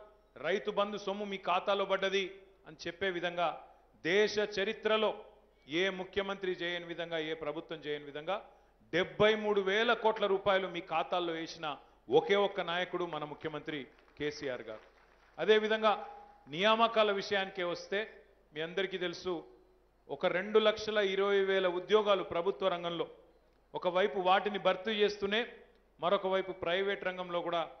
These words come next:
మన చదువుకున్న పిల్లలకు కొలువులు వచ్చేటందుకు టీఎస్ ఐపాస్ లాంటి వినూత్నమైన విధానాలు తీసుకొచ్చి, పెద్ద ఎత్తున పరిశ్రమలను ఆకర్షించే ప్రయత్నం చేస్తా ఉన్నాం. నీళ్లు, నిధులు,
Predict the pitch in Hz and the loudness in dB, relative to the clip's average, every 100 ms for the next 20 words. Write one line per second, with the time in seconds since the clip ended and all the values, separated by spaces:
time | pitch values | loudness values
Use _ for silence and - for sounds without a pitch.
0 | - _ - 165 165 170 185 220 220 214 | -20 _ -8 -4 -2 -2 -2 -2 -2 -4
1 | - 185 190 185 - 165 175 175 170 - | -4 -2 -2 -4 -6 -4 -2 -2 -6 -8
2 | 160 180 220 - - - _ _ 170 190 | -8 -6 -4 -6 -10 -20 _ _ -2 0
3 | 190 175 180 180 180 175 170 170 165 147 | 0 0 -2 0 0 0 -4 -4 -6 -10
4 | - _ _ _ 139 180 202 202 190 185 | -10 _ _ _ -4 -2 0 -2 -4 -6
5 | 165 156 175 180 165 131 - _ 165 170 | -6 -4 -2 -2 -4 -8 -18 _ -10 -8
6 | - 175 - 170 151 _ _ _ - 160 | -6 -8 -6 -8 -10 _ _ _ -8 -4
7 | 185 180 180 175 165 151 156 165 160 147 | -2 -2 -4 -8 -6 -6 -6 -8 -8 -8
8 | 147 147 - 139 139 127 131 135 120 117 | -8 -10 -10 -12 -8 -8 -10 -10 -12 -12
9 | - 113 113 - _ _ _ _ _ 123 | -10 -10 -12 -20 _ _ _ _ _ -10
10 | 156 185 196 214 - - - - _ _ | -4 -2 2 2 0 -12 -20 -20 _ _
11 | _ 117 151 175 190 208 | _ -10 0 4 4 4